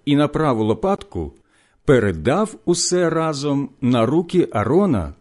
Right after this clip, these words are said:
і синів його, і звелів їм коливати їх перед Господом. Потім Мойсей узяв те назад у них із рук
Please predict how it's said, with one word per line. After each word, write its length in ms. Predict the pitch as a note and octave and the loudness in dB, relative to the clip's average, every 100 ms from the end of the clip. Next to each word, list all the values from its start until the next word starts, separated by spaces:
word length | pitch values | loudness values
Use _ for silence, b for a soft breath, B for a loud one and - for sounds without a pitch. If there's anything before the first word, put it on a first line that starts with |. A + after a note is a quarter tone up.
| _ | _
і 100 | C#3 | -4
синів 480 | C#3 F3+ F3+ F#3+ B2 | -2 0 2 4 2
його, 420 | F2 D#2+ D2+ C#2 - _ _ _ _ _ _ _ | 0 -4 -6 -10 -14 _ _ _ _ _ _ _
і 120 | A2 | -2
звелів 440 | E2+ G#2+ B2 A#2+ E2+ | 0 0 2 0 -2
їм 400 | C3+ G3+ F#2 C#2 _ _ _ - | 0 0 0 -2 _ _ _ 0
коливати 720 | D3+ B2 F#2+ E2 E3 G3+ G3 | 2 4 2 0 0 0 -2
їх 480 | F3 F3+ F3 - - _ | 0 0 -2 -6 -20 _
перед 540 | - A#2+ D3 C#3+ A#2+ - _ | -4 -2 -2 -2 -4 -8 _
Господом. 800 | F2 F2+ G2 - E2 D#2 D2 C#2 _ _ _ _ _ _ _ _ _ _ _ _ _ _ _ _ _ | -6 -2 -4 -6 -8 -8 -8 -12 _ _ _ _ _ _ _ _ _ _ _ _ _ _ _ _ _
Потім 360 | E3 A3 A3 G3 | 4 6 6 6
Мойсей 600 | F3+ F3+ - G3 F#3+ F3 | 4 2 2 4 6 4
узяв 560 | - B2+ G2+ F#3 F#3+ | 2 0 2 2 0
те 140 | - E3+ | 0 2
назад 540 | F#3 F3 F3+ D3+ - | 2 2 2 2 0
у 100 | G#2 | 0
них 300 | A#2 C#3 G#2+ | 2 4 2
із 180 | F#2+ E2+ | -4 -2
рук 420 | C3 G3 F#3+ - | 2 2 0 -14